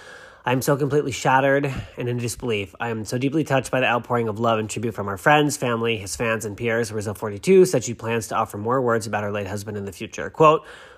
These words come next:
"When the time is right and when the news is not as raw, I look forward to sharing more of Bob with the world," the blogger and T V host shared, "sharing how much he meant to me, all those around him, and how much all of his fans and friends meant to him as well. Thank you for respecting my privacy at this time."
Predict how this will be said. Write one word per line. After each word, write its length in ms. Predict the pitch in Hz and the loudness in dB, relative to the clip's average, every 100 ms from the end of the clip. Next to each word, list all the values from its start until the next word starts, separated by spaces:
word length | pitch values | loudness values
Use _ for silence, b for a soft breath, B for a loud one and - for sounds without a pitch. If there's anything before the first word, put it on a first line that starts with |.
| B | B
"When 120 | - | 0
the 80 | 143 | 2
time 240 | 151 175 208 | 6 6 6
is 100 | 165 | 6
right 320 | 165 180 214 - _ | 6 6 2 -6 _
and 100 | 151 | 0
when 120 | 139 | 2
the 80 | 127 | 2
news 300 | 131 147 147 - b b b b | 4 2 2 -8 b b b b
is 160 | 123 127 | -2 4
not 180 | 135 | 6
as 140 | 143 131 | 6 4
raw, 320 | 143 135 156 | 6 8 6
I 80 | 139 | 2
look 180 | 131 123 | -6 -2
forward 220 | 139 131 | 0 0
to 60 | 131 | 0
sharing 280 | 135 127 | -2 -2
more 320 | 123 120 117 120 | -2 -2 0 -2
of 220 | 110 92 | -4 2
Bob 260 | 143 135 | 6 6
with 140 | 139 131 | 4 -2
the 80 | 131 | -2
world," 420 | 113 98 87 - | -2 -4 -8 -14
the 100 | - | -12
blogger 380 | 113 127 113 117 | 0 2 2 -2
and 100 | 110 | -6
T 100 | 113 | -8
V 100 | 110 | -10
host 200 | 101 101 | -8 -8
shared, 380 | - 117 113 117 b b | -4 -2 -2 -4 b b
"sharing 320 | - - 151 165 | -4 4 4 4
how 100 | 151 | 2
much 200 | 151 - | 2 2
he 60 | |
meant 220 | 139 131 127 | 2 2 0
to 60 | |
me, 240 | 131 135 139 | 0 0 0
all 240 | 123 127 127 | -2 0 2
those 200 | 123 117 | 0 2
around 280 | 120 135 135 | 4 6 4
him, 140 | 139 | 0
and 100 | 120 | -2
how 160 | 110 120 | -4 -2
much 200 | 117 120 | -2 -2
all 160 | 117 | -2
of 80 | 110 | -2
his 100 | 107 | -4
fans 320 | - 135 127 | -2 0 0
and 100 | 120 | -4
friends 280 | 110 127 117 | -2 -2 0
meant 160 | 117 113 | -2 -2
to 80 | |
him 80 | 110 | -6
as 120 | 104 | -6
well. 240 | 110 123 117 | 0 2 2
Thank 300 | - 113 - | -2 -6 -4
you 100 | 117 | -8
for 160 | 113 | -4
respecting 540 | 107 104 - 113 - 113 | -6 -4 -4 -4 -4 -6
my 100 | 104 | -6
privacy 460 | 101 107 104 110 | -4 -4 -4 -6
at 80 | 110 | -8
this 140 | - - | -8 -12
time." 500 | - 95 - 90 | -4 -2 -2 -10